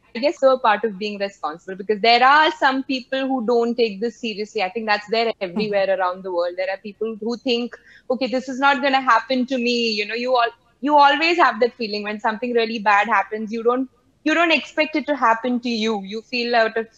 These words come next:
Speaker 2: That's
Speaker 1: uh, there is this, uh, uh, you know, <laughs> uh, th-, there's this, I mean, we all go through that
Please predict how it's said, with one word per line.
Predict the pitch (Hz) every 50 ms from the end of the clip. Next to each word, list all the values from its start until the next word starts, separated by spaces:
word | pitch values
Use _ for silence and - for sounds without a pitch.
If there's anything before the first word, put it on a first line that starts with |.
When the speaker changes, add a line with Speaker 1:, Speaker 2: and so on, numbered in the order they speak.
| _ _
Speaker 2:
That's | - 220 180 - -
Speaker 1:
uh, | 190 214 214 208 202 202
there | 196 226 226
is | 247 233 208
this, | 202 247 240 - - - - 220
uh, | 208 185 180 180 - 180
uh, | 196 202 202 185 -
you | 247 269 262
know, | 254 277 277 277 - - 302 311 359 - -
<laughs> | - - - - - -
uh, | 226 233 226 220 208 196 196 185 - - - - 208 -
th-, | 269 233 - 254 240
there's | 320 339 339 320
this, | 359 381 349 - - -
I | 302
mean, | 320 381 381 311 -
we | 262 339 359
all | 349 339 370 415 381 311
go | 302 277
through | 254 - 269 254
that | 226 208 214